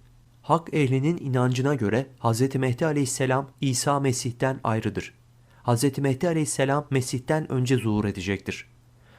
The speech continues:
Bu konu Sünni bilginleri arasında onların inancından sayılacak kadar yaygınlık kazanmıştır.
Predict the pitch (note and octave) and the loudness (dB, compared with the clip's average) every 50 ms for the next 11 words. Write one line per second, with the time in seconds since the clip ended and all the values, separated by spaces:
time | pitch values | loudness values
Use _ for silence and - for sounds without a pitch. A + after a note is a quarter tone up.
0 | - - - E3+ F#3 - F3 D#3 C#3 D3 E3+ F#3 - - - C#3 C3 C3 C3+ D#3 | -20 -6 -4 -4 0 2 2 2 2 0 -2 -4 -4 -4 -2 -2 -2 0 0 0
1 | F3 D3 D3 C#3 C#3 C3 C3+ C3+ C3 C#3 D3 E3+ D#3+ D3+ D3 D3 - - C#3+ C#3 | 2 2 0 0 0 0 -2 -2 0 0 0 0 0 0 0 -2 -2 -2 -2 -2
2 | C#3+ D3 C#3+ - C#3 C3 B2+ B2+ C3+ C#3 D#3+ - - C#3 C#3 C3 C3 C3 A#2+ B2+ | -2 -2 -2 -2 -2 0 0 2 2 2 0 -2 -2 -2 0 0 0 0 0 0
3 | B2+ B2+ C#3 D3+ D#3 - - D3 C#3 C3+ C#3 C3 C#3+ D#3 D#3 - - C#3 C#3 C#3 | 0 0 0 0 0 0 0 0 2 2 2 2 2 0 0 -2 -2 0 2 2
4 | C#3 C3+ C3 B2 A#2+ A#2+ A#2 A#2+ A2+ A2+ A2+ A2+ - G#2+ F#2+ E2+ G2 F#2+ F#2 F#2 | 2 2 2 2 2 2 2 0 0 0 -4 -4 -4 -6 -4 -2 -4 -4 -4 -6
5 | F2+ - - - - - | -8 -8 -8 -8 -10 -10